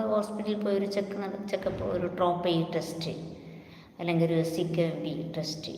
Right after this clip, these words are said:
ഇതൊക്കെ ചെയ്ത് കഴിഞ്ഞാൽ നമുക്ക് ഹാർട്ട് സംബന്ധമായ പ്രോബ്ലം ഉണ്ടെങ്കിൽ നമുക്ക് ട്രോപ്പി എന്ന് പറഞ്ഞൊരു ടെസ്റ്റ് ചെയ്താൽ നമുക്കറിയാൻ കഴിയും. അപ്പം നമുക്കൊന്നുമില്ലെങ്കിൽ നമുക്ക്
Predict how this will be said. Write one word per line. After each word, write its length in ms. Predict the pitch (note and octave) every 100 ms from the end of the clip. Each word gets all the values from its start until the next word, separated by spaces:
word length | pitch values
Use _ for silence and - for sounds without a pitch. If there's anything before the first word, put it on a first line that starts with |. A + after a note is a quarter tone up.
| -
ഇതൊക്കെ 260 | F3 E3+
ചെയ്ത് 340 | - F3 E3 D#3+
കഴിഞ്ഞാൽ 320 | D#3+ D3 D3 D#3+
നമുക്ക് 340 | D#3 C#3 - D#3+ D#3+ - - - -
ഹാർട്ട് 240 | D#3 D#3 -
സംബന്ധമായ 480 | E3 E3 E3 E3 D#3+ D#3+
പ്രോബ്ലം 280 | D#3 D#3 D#3
ഉണ്ടെങ്കിൽ 260 | D#3 D3+ D3+
നമുക്ക് 200 | D#3+ D#3+ -
ട്രോപ്പി 380 | D3+ D#3 E3+ E3+
എന്ന് 120 | E3
പറഞ്ഞൊരു 360 | D#3+ D#3+ D#3 D#3+
ടെസ്റ്റ് 280 | D#3+ - - E3
ചെയ്താൽ 260 | E3 D#3+ F3
നമുക്കറിയാൻ 460 | F3+ - F3+ F#3 G3
കഴിയും. 240 | G3+ - - - - - - - - F3+
അപ്പം 160 | F3
നമുക്കൊന്നുമില്ലെങ്കിൽ 720 | G#3 G#3 G#3 G3+ G#3+ G#3 G#3 G3+
നമുക്ക് 180 | G3+